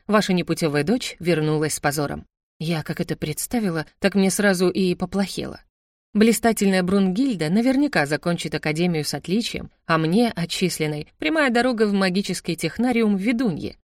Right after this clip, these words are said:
среднее учебное заведение для волшебниц со слабым даром. После него только в «Девочки на побегушках»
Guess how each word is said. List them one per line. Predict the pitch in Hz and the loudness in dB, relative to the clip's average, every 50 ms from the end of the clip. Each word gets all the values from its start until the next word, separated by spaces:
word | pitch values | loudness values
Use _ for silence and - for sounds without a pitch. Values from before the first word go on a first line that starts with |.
| _ _ | _ _
среднее | - - - 339 320 220 180 170 160 | -4 0 2 2 4 4 2 2 0
учебное | 156 156 - 190 165 151 156 143 139 | 0 0 0 0 -2 -2 -2 -6 -6
заведение | 143 147 185 226 220 302 302 277 269 247 | -2 0 0 2 4 4 4 4 2 2
для | 196 175 156 | 2 2 0
волшебниц | 143 147 143 - - - 269 208 220 233 220 - - _ _ | 0 0 -2 -2 -2 -2 -2 0 0 -2 -2 -4 -8 _ _
со | _ - - 175 | _ -6 -4 -4
слабым | - - 156 147 147 160 165 175 | -2 -2 -2 -2 -2 -2 -2 0
даром. | 165 170 156 147 - - - _ _ _ _ _ _ - | 0 0 0 -2 -4 -8 -14 _ _ _ _ _ _ -10
После | 170 - - 175 | -8 -4 -2 -2
него | 156 160 160 190 214 | -2 0 0 0 2
только | - 180 160 - - 175 170 | 2 0 0 0 0 0 0
в | 180 | 2
«Девочки | 180 220 214 156 151 - - - | 4 6 6 4 4 0 -4 -4
на | 156 151 | -4 -4
побегушках» | - 160 156 165 165 190 262 240 - - 175 165 | -2 -2 0 0 0 -2 -2 -4 -2 -4 -6 -6